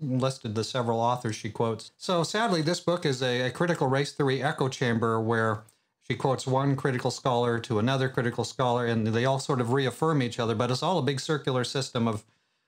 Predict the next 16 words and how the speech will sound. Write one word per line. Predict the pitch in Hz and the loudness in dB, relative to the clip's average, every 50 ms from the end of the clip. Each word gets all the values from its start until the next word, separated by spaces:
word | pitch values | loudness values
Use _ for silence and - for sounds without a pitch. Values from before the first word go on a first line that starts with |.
| _ _ | _ _
of | 120 104 - | -6 -6 -4
theory | - - 175 196 190 156 131 117 117 | -4 -2 0 2 2 2 2 2 0
that | 107 113 117 117 117 131 | 0 0 0 0 0 0
all | 156 151 143 135 127 | 0 0 0 0 0
just, | 123 135 127 - - - | 0 -2 -2 -2 -6 -6
we're | - 143 156 165 | -2 0 2 2
all | 165 | 2
just | 135 131 - | 0 0 -2
gonna | - 160 139 120 107 | 0 0 0 0 0
take | - - 151 139 139 | -2 -2 -2 -2 -2
it, | 131 101 - - _ _ _ _ _ _ _ _ _ _ _ _ - | -2 -4 -4 -8 _ _ _ _ _ _ _ _ _ _ _ _ -8
accept | - - - - 160 143 - - | -8 -6 -4 -4 -4 -2 -2 -2
it | 117 - | -2 -2
that | 127 117 113 | -2 -2 -2
it's | 113 - - | -2 -2 -2
real, | 123 139 151 139 117 95 78 - - | 0 0 2 2 0 -2 -4 -6 -10